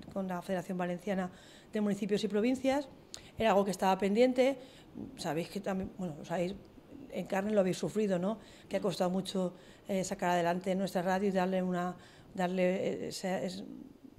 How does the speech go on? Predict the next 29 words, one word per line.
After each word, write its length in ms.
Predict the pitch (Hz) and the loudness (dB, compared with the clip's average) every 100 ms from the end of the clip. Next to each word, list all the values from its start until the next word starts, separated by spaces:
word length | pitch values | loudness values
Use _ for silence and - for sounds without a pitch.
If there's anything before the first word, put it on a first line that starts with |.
| - | -18
al 80 | 165 | -10
final 260 | 190 185 | -4 0
el 100 | 190 | 0
personal 520 | 185 170 170 196 214 | -2 -4 -2 0 0
y 60 | 196 | 0
la, 260 | 185 170 165 - - - - | 0 -2 -6 -18 -20 -20 -8
y 60 | 180 | -2
la 120 | 180 | 0
legalidad 420 | 175 170 170 180 | 2 0 0 0
que 60 | 185 | 0
necesitaba. 480 | 180 190 214 240 - | 0 2 4 2 2
Y 100 | 220 | 0
esto 120 | 214 | 0
es 80 | 240 | 0
un 80 | 208 | 2
paso 240 | 208 208 | 0 2
más 140 | 214 | 0
para 200 | 220 226 | 2 0
consolidarla, 800 | 202 180 175 180 180 208 226 262 - - - - - - | 0 -4 -4 -2 -2 0 0 -2 -8 -20 -20 -20 -12 -4
bueno, 160 | 208 | -2
para 140 | 196 190 | 0 -2
consolidarla 500 | 202 208 208 247 254 | 0 2 4 4 4
no 120 | 226 | 2
porque 300 | 254 - 196 | 0 -2 -4
siempre 240 | 220 202 | 0 0
está 140 | 165 185 | 0 -2
consolidada, 540 | 160 170 165 165 156 | -4 -4 -4 -4 -4
sino 260 | - 160 156 | -6 -6 -6
para 280 | 156 151 | -6 -8